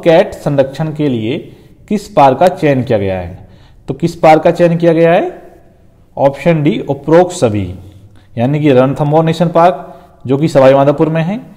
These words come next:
दुधवा नेशनल पार्क जो कि यूपी, यूपी स्टेट में है,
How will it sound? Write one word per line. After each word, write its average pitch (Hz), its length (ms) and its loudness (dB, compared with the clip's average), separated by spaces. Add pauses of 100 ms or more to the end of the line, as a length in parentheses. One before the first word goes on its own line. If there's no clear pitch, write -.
(340)
दुधवा 135 320 2
नेशनल 165 320 2
पार्क 180 480 2 (460)
जो 139 120 0
कि 143 260 -4
यूपी, 135 240 0 (180)
यूपी 147 500 0
स्टेट 175 300 0
में 175 100 -2
है, 202 160 -4